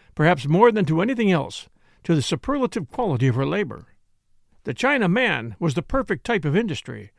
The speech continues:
He had always been that. For sheer ability to work, no worker in the world could compare with him.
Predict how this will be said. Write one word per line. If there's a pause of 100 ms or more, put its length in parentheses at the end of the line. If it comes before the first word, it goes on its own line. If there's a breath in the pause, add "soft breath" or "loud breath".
(120)
He
had
always
been
that. (540 soft breath)
For
sheer
ability
to
work, (320)
no
worker
in
the
world
could
compare
with
him.